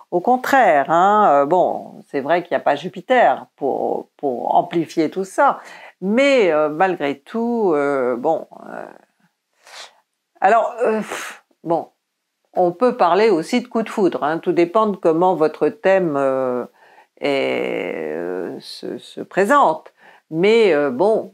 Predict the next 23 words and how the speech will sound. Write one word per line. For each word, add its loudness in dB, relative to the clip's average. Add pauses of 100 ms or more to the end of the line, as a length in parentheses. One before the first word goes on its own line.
(160)
c'est -8
vrai 0
que, -8
euh, 2
Vénus, -6
Uranus, -4
souvent, -2
on 0
rencontre -4
ça -2
dans -4
les -6
coups -16
de -20
foudre. 0
Vous -12
pouvez 2
retrouver 2
quelqu'un -2
de -6
votre -6
passé -2
aussi, -4